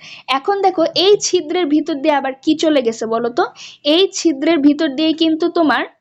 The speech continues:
স্পাইনাল কর্ড এবং ব্লাড ভেসেল চলে গেছে, ঠিক আছে? অর্থাৎ বাংলায় যেটাকে বলা হচ্ছে সুষুম্না কাণ্ড এবং, সুষুম্না কাণ্ড এবং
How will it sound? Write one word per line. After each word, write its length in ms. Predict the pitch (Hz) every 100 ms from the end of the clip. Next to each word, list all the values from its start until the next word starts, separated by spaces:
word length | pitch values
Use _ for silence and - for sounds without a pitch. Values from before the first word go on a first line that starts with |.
| _ _ -
স্পাইনাল 680 | - - - 285 302 370 415
কর্ড 460 | 392 247 247 370 - - -
এবং 360 | 233 277 320 220
ব্লাড 360 | 240 240 233 -
ভেসেল 360 | 240 247 233
চলে 280 | 220 220 185
গেছে, 320 | 180 - - 294 _ _ _
ঠিক 160 | - 359
আছে? 360 | 427 311 202 - -
অর্থাৎ 300 | 233 240 359 285
বাংলায় 360 | 240 240 269
যেটাকে 280 | 269 294 330
বলা 220 | 294 285
হচ্ছে 340 | 302 311 - 415 508 - -
সুষুম্না 680 | - 339 330 359 349 349 370
কাণ্ড 440 | 339 254 254 262 466 640 - _
এবং, 300 | 240 233 359 640 - _ _ _ _ _ - _ _ -
সুষুম্না 440 | 277 285 285 330
কাণ্ড 320 | 320 254 247 392 -
এবং 300 | 247 262